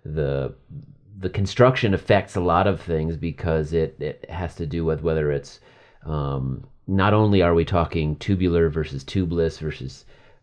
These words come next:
um, tubed or clincher, but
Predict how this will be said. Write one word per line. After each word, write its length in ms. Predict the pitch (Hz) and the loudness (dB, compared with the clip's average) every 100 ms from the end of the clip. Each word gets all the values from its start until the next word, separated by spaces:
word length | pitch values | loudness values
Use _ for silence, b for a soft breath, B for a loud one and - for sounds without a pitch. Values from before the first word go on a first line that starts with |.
| - | -10
um, 420 | 65 65 62 - - | -8 -6 -8 -12 -14
tubed 580 | - 123 101 85 95 101 - b - | 0 4 4 2 0 -2 -6 b -10
or 120 | 67 | -8
clincher, 580 | - 113 110 78 92 b b b _ | 0 2 2 0 0 b b b _
but 440 | 87 80 78 - | 4 6 4 0